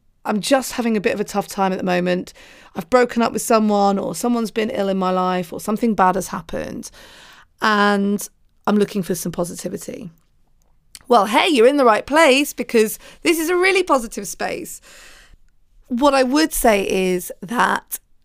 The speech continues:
allowing yourself to feel the emotions that you need to feel is more important than trying to style it out and put a brave face on. I had spent days getting all upset and anxious and,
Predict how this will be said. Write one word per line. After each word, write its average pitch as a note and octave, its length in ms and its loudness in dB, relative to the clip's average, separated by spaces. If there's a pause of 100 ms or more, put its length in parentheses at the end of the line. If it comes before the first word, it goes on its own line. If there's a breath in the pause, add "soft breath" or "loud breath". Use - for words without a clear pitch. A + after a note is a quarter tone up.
(140)
allowing A3 580 4
yourself A3+ 520 2
to - 140 -8
feel A3+ 480 -2
the A3+ 120 0
emotions G3 720 -2
that - 180 -10
you G3 100 -6
need G#3+ 680 0 (140)
to A3 120 -8
feel G3 760 -4 (680 loud breath)
is A3 380 0
more A#3 500 4
important G3+ 840 -2
than F#3+ 220 -6
trying F#3 460 -6
to F3+ 180 -8
style F3 520 -6
it F#3 180 -10
out - 400 -12
and F3+ 160 -10
put E3 180 -8
a G3+ 60 -10
brave F3 300 -8
face - 360 -12
on. - 220 -14 (800 loud breath)
I A3+ 180 4
had A3 120 0
spent G3+ 380 -4
days F#3+ 720 -2 (280 soft breath)
getting G3 300 -6
all F#3+ 140 -2
upset - 380 -2
and F#3+ 100 -6
anxious - 480 -4
and, G#3 160 -4